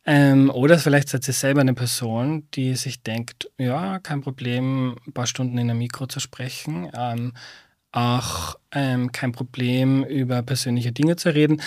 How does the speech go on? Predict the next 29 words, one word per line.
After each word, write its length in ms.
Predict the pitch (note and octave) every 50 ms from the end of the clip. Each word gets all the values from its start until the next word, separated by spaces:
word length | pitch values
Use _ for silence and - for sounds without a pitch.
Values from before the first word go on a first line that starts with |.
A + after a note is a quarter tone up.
| - - _
Natürlich 600 | - B2 A#2 - - D#3+ F3 F3+ D#3 D3+ C#3+ -
sitzt 300 | - - C#3+ C3+ - -
man 80 | C3+ C3
sich 200 | - - B2+ -
davor 300 | - B2+ - - B2 A#2+
zusammen 580 | - - A#2+ - - A2+ A2+ A#2 B2 C3 C3 B2
und 140 | - C3
sagt, 440 | - - - A#2 A#2 A#2 - - - - - - - - _ _
"Über 560 | _ D3 C#3+ C3+ B2+ C3 B2 A#2+ A#2+ A#2+ A#2 A2 - _
A, 360 | B2 A#2 A2 A#2 A#2+ A#2+ B2
B 460 | A#2+ B2 B2+ A#2+ A#2+ A#2 A#2+ A#2+ -
und 220 | - B2 A#2 A#2 -
C 420 | - - - A#2 A2+ A#2 A#2 A#2 A2 G2
möchte 380 | A#2 A2+ A2+ - - - -
ich 280 | A#2+ A#2 - - - - _
nicht 500 | - C3 C3 C3 B2 - - - - -
reden. 520 | A2 G#2+ G#2 G#2+ A#2 A#2+ C3 D3+ D3 D3 D3
Das 240 | - A#2+ A#2 -
ist, 440 | A#2+ A#2 A2+ - - - - - - -
ähm, 520 | - B2+ A#2 A2+ A2+ A2 A2 A2 A2+ A#2+ D4 -
mir 320 | B2 A#2+ A#2+ A#2 A#2 A2+
zu 220 | - - - B2+
privat." 640 | B2 - - A#2 G#2+ G#2 A2 C3+ F#3 G3+ _ - - - - - - - - - - - - - - - _ _ _ - _ _
Genau. 440 | - D#3+ D3+ D3 C3 A#2 A2 A#2 A#2+ - - - _ _ _ - _ _
Ähm, 720 | F3 D#3 D3+ D3 C#3+ C#3+ C#3+ C#3+ C#3+ C#3+ C#3+ C#3+ C#3+ B2+ - - - -
ja, 180 | D3 D3 C3+
voll. 260 | B2+ - - E3 D3
Und 160 | C3+ - D3 D3+
auch 120 | D3+ C#3+